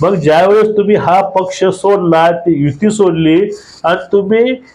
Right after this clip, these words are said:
त्या मतदाराच्या ऑपोजिटला जे काही सर्व निष्ठावंताची जी फळी शिवसेनेमध्ये होती, ती फळी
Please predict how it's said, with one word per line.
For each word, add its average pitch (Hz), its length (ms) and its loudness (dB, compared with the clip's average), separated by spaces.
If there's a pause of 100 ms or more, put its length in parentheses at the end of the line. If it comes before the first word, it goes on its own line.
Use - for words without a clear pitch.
(260)
त्या 233 440 2
मतदाराच्या 226 920 0
ऑपोजिटला 254 1160 0 (120)
जे 208 80 2
काही 214 220 0
सर्व 180 380 2
निष्ठावंताची 185 880 0
जी 185 220 0 (140)
फळी 160 300 0
शिवसेनेमध्ये 147 800 -2
होती, 101 460 -4
ती 131 420 -4
फळी 110 640 -6